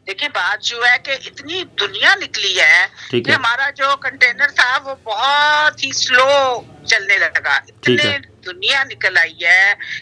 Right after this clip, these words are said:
Speaker 1: कि मुश्किल से दस बारह किलोमीटर खान साहब daily करते हैं। और दूसरी इसकी वजह यह है कि हम चाहते हैं कि हम, अ, दिन दिन में ये जो है ना, एहतजाज हमारा दिन का हो, रात को ना हो।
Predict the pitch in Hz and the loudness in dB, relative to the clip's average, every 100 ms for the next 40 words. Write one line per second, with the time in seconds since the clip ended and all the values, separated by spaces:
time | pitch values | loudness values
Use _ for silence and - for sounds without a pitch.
0 | - 226 233 247 233 233 - - 208 240 | -4 0 2 2 2 0 -4 -14 -2 0
1 | - 311 294 - 262 240 208 208 - 185 | 2 0 -2 0 0 0 -2 -4 -6 -2
2 | 175 202 190 190 _ _ _ _ - 202 | 0 0 -2 -4 _ _ _ _ -2 0
3 | 190 180 180 196 185 180 160 - 180 - | 0 -2 0 0 0 -2 -2 -2 -4 -4
4 | 165 165 165 156 151 - 135 127 - - | -10 -8 -4 -4 -2 -4 -2 -2 -4 -6
5 | - - 202 247 - 311 - 311 262 262 | -4 -2 -2 0 2 2 2 0 0 0
6 | 262 247 247 254 269 233 214 220 208 - | 0 2 2 0 -2 -2 0 0 0 0
7 | 254 226 226 208 233 202 202 202 - - | 2 4 4 2 0 -2 -4 -12 -14 -12
8 | - 196 190 185 _ 196 _ - 220 226 | 0 4 4 2 _ -20 _ -2 -2 0
9 | 226 214 190 185 180 180 - 180 175 170 | -4 -4 -4 -2 0 -2 -6 -4 0 0
10 | 165 - - 175 - 170 160 175 180 - | -2 -6 -12 -8 0 2 2 2 0 -2
11 | - 147 151 - 156 156 160 - 202 208 | 0 0 0 -2 -2 0 -2 -4 -6 -4
12 | 180 156 156 160 165 170 - 156 120 120 | -4 -4 -4 0 0 0 -6 -6 -4 -4
13 | 104 | -8